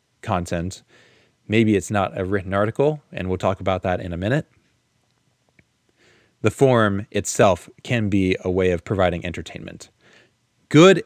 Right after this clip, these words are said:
evergreen content, in my opinion, is neither of these three concepts, education, empowerment, or entertainment,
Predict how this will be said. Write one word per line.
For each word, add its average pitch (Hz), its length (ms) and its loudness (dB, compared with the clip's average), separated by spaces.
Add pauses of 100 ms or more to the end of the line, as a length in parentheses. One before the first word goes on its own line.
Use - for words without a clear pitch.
evergreen 123 680 2
content, 120 580 -2
in 98 160 -8
my 110 160 2
opinion, 123 540 -2 (540)
is 117 680 4 (600)
neither 147 680 6
of 104 240 0
these 117 400 2
three 120 320 2
concepts, 113 800 -4
education, 110 680 -2
empowerment, 104 580 -2
or 85 160 -4
entertainment, 95 840 -6